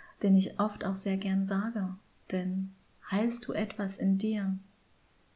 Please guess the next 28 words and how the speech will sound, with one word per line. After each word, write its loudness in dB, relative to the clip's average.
heilst 4
du -2
es 0
in 2
deinem 4
Gegenüber -2
und 2
letztendlich -2
in 2
der 0
ganzen -2
Welt. -4
Das 8
heißt, 2
egal 4
wen 4
du 2
vor -2
dir 0
hast, -6
du 6
bist 2
immer 2
wichtig. -6
Du, 2
deine 0
eigene 0
Heilung, -4